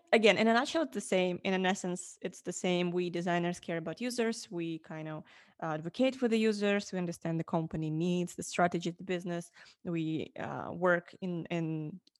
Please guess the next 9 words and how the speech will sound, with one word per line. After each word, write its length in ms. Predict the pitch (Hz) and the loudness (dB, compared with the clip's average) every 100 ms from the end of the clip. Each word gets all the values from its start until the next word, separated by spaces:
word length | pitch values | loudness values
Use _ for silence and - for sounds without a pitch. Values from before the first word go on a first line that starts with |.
| _ | _
in 140 | 175 | -6
conjunction 560 | 170 180 175 175 - 156 | -4 -2 -2 -4 -4 -6
with 120 | 156 | -4
different 380 | 165 - - - | -6 -6 -8 -6
stakeholders 680 | 156 - 233 226 214 214 - - - - - - - | -6 0 2 2 2 0 -4 -14 -20 -18 -18 -10 -2
and 140 | 196 | 0
stuff 220 | - 185 | 0 -4
like 120 | 180 220 | -2 2
this. 280 | 320 339 | 2 2